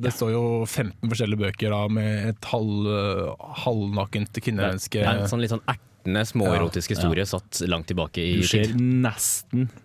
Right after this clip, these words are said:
Speaker 2: eh, ting på
Speaker 3: Mm.
Speaker 2: bildene, men du ser ikke helt.
Speaker 3: Nei.
Speaker 1: Og bak den står gjerne stallgutten
Speaker 2: Mhm.
Speaker 1: eller, eh, feieren, alt ettersom.
Speaker 3: Ja.
Speaker 1: Eh, og vi i Alle elsker mandag, mandag tenkte at vi skulle,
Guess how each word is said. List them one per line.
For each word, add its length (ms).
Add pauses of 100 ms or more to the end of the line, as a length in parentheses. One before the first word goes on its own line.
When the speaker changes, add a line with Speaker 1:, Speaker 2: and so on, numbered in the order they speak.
(420)
Speaker 2:
eh, 720
ting 260 (140)
på 80
Speaker 3:
Mm. 80
Speaker 2:
bildene, 260
men 120
du 80
ser 160
ikke 160
helt. 160 (100)
Speaker 3:
Nei. 240
Speaker 1:
Og 140
bak 260
den 120
står 280
gjerne 720
stallgutten 800
Speaker 2:
Mhm. 60
Speaker 1:
eller, 960
eh, 40
feieren, 460
alt 300
ettersom. 600
Speaker 3:
Ja. 120 (100)
Speaker 1:
Eh, 40 (340)
og 100
vi 220
i 20
Alle 160
elsker 180
mandag, 320
mandag 360
tenkte 220
at 40
vi 100
skulle, 300